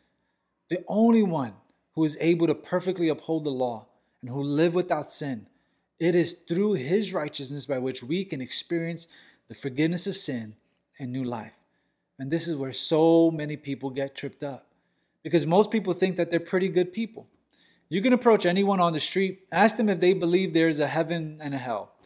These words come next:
And if they do, ask them where do they think they're going after this life and why. And they will tell you that because they are good people, they are sure to be with God after this life.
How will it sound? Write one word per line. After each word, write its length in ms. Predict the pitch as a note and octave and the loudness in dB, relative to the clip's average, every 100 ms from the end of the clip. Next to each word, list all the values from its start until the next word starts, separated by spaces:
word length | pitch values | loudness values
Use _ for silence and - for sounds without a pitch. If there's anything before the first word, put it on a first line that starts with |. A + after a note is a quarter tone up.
| _ _ _ - | _ _ _ -6
And 100 | C#3+ | -2
if 80 | D3+ | 4
they 120 | F3+ | 6
do, 260 | F3 C#4 F#3+ | 6 6 8
ask 260 | F3 G3+ | 8 6
them 320 | G#3+ F#3+ D3+ | 2 0 0
where 160 | C3+ E3+ | 2 6
do 100 | F#3+ | 6
they 220 | D3+ E3 | 6 4
think 280 | F#3+ F3 D3+ | 2 -2 0
they're 140 | D#3 | 0
going 440 | C3+ D3 F#3+ C#3+ C3+ | 0 0 0 0 -2
after 240 | C3+ - | -4 -4
this 260 | C3 C3 - | -6 -6 -4
life 400 | B2+ B2+ B2 - | -4 -4 -8 -16
and 160 | C3 B2+ | -12 -4
why. 340 | D3+ G3+ A#2+ - _ _ _ _ _ - | -2 -2 -4 -14 _ _ _ _ _ -12
And 120 | C#3 | 0
they 100 | E3 | 4
will 140 | G3 G3 | 6 4
tell 260 | - B3+ | 2 0
you 200 | C4+ D#3 | 0 0
that 180 | C#3 C3+ | 0 -2
because 680 | C3+ C3+ - A3 B3 B3 F#3 | -4 -12 -4 0 2 0 -4
they 200 | D#3 F3 | -2 2
are 240 | F3+ E3+ E3 | 4 4 4
good 360 | B2+ E3 E3+ | 0 -2 -2
people, 560 | - G#3+ - A#2 C3 D3+ _ _ _ | -6 -8 -6 -8 -8 -10 _ _ _
they 100 | D3 | -6
are 80 | D3+ | -4
sure 280 | - F3 F3 | -2 0 2
to 60 | F#3+ | 2
be 180 | F3+ | 2
with 200 | E3+ C#3 | 0 0
God 340 | C3 B2+ A2+ A2+ _ | -2 -2 -4 -10 _
after 280 | B2+ A2+ C3 | -12 -10 -8
this 240 | A#2 A#2 | -8 -8
life. 240 | D3 C#3 | -6 -6